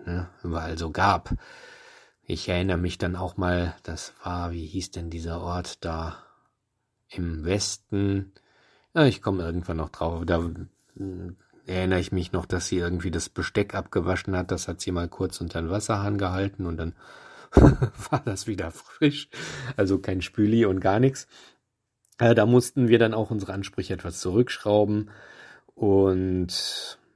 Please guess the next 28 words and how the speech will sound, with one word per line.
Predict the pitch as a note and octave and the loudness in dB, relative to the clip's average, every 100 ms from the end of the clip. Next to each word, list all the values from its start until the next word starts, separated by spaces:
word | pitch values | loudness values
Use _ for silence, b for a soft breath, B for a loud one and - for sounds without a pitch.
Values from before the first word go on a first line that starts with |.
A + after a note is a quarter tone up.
| _ | _
das | F#2 E2+ | -4 -4
ist | - F2+ - | -6 -6 0
dann | G2 F2+ | 0 2
halt | G2+ G2+ - | 0 -2 -2
eine | G2 G2+ | -2 0
Individualreise, | G#2 A2 A2 A#2 A#2+ F#2+ F2+ D2+ D#2 D2+ D#2 | 2 2 4 6 6 4 0 -2 -4 -6 -8
ne? | E2 A2+ | -6 -4
Wer | F#2 F2 | -4 -4
Luxus | E2+ G2 - B2+ - - | -4 -6 -2 -2 -2 0
will, | G#2+ A2 | 2 4
der | G2+ | 4
muss | G2+ G#2 - | 2 -2 -2
dann | G2+ F#2 | -4 -2
halt | F2+ F2+ F#2 - _ - | -2 -4 -4 -12 _ -6
all | F#2+ F2+ | -2 0
inclusive, | F2+ F2+ G#2+ G#2+ A#2+ A2 - - _ b b b b | 0 0 0 2 2 2 0 -20 _ b b b b
aber | F#2+ F#2+ | 0 2
dann | F#2 F#2 | 2 0
kriegt | - G2 | -4 -4
er | G2+ | -2
halt | F#2 | -2
vom | - F2+ | -2 -2
Land | E2+ F2 | -2 -2
auch | F2 | -4
nicht | E2+ D#2+ - | -4 -6 -6
wirklich | E2 D#2 E2+ | -4 -6 -6
was | D#2 | -6
mit. | D#2+ D2+ | -6 -6